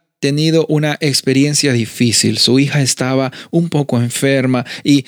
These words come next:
fue ante Jesús. Y los discípulos decían, "Por favor, esta mujer, eh, la puedes dejar ya, está haciendo tanto, tanto ruido, por favor, que se vaya". Y a veces nosotros también nos olvidamos de que estamos en este planeta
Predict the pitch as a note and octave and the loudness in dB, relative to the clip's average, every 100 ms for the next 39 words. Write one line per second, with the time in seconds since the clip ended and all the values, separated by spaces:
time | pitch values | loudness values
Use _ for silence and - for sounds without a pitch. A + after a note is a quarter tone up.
0 | - - F3 F#3+ - F3 D#3+ C3+ C#3 B2 | -6 -2 0 0 -2 -2 -2 0 0 0
1 | A#2 - C3 B2 C#3 C#3+ C#3+ D#3 F3 F3+ | 0 2 0 2 0 2 0 0 0 2
2 | D3 C#3+ - D3+ D3 E3+ E3 D#3+ E3 F3 | 2 2 2 0 -2 -6 -4 0 2 2
3 | D3+ C#3+ - D#3+ D3 B2+ E3 D#3 - - | 0 -2 -2 -2 -2 0 0 0 -4 -12
4 | - C3+ C#3+ - F3 E3 D3+ C3+ E3 E3 | -2 0 0 2 2 2 0 -2 -2 0
5 | C#3+ D#3 D#3+ C3+ D3+ - E3+ D#3+ D#3 D#3+ | 2 0 0 -2 -2 0 2 0 0 -2
6 | D3+ E3 C#3+ - - - C3+ C#3+ D3 C#3 | 0 0 -2 -10 -14 -6 -6 -2 -2 2
7 | E3 D#3+ C#3+ B2+ C#3+ - D#3 E3 C#3+ C3 | 4 4 4 0 -4 -2 0 0 -2 -4
8 | C3+ B2+ D3 D#3 C#3 B2 - - C#3+ C#3 | -2 0 0 0 0 -2 -10 -4 -2 0
9 | D3 F3 E3+ - C3+ D3+ - - - C#3+ | 0 0 0 0 0 0 -2 -2 -2 0
10 | E3 D3+ C#3 C#3+ C#3+ C3+ C3+ E3 F3 D3+ | 0 0 -2 0 2 2 2 2 0 0
11 | C#3 C3 C3+ - - B2+ - D#3 E3+ D3 | -2 0 -2 -4 -6 -4 -2 0 0 0
12 | D3 D3+ - E3+ - C3+ C3 D3+ D#3 C#3+ | 0 -2 0 -2 0 0 0 2 0 0
13 | B2 | -4